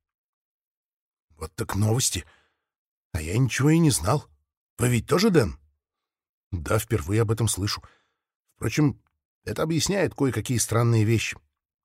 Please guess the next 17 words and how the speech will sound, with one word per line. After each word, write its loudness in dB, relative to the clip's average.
"Например?" 0
"Недавно 2
вечером 4
моя 6
мама 4
заметила, 4
что 0
в -2
церкви 0
горит 2
свет, 0
а 0
зайдя, 0
обнаружила 0
там 2
Стеллу 0
и -4